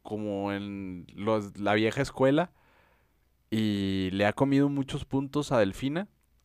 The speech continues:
al grado que se habla de tal vez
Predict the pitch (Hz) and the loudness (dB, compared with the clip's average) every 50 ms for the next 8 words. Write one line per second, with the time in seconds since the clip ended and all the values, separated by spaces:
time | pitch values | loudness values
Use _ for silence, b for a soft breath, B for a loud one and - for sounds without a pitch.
0 | _ _ _ _ 101 101 107 101 107 104 104 107 120 127 127 - - 113 107 104 | _ _ _ _ -2 -2 2 4 4 4 6 6 4 2 2 0 0 2 2 4
1 | 101 98 92 90 90 87 80 60 50 - - _ _ _ _ _ _ _ _ _ | 2 2 0 -2 -2 -4 -8 -10 -14 -18 -20 _ _ _ _ _ _ _ _ _
2 | _ _ _ - - 107 98 95 95 101 107 117 120 127 127 123 117 110 104 98 | _ _ _ -8 -4 0 2 2 2 2 2 2 4 4 4 6 4 4 4 4
3 | 95 87 85 - - 101 107 110 113 117 117 - - - - | 2 2 0 0 -2 -2 0 2 0 0 0 -2 -8 -12 -16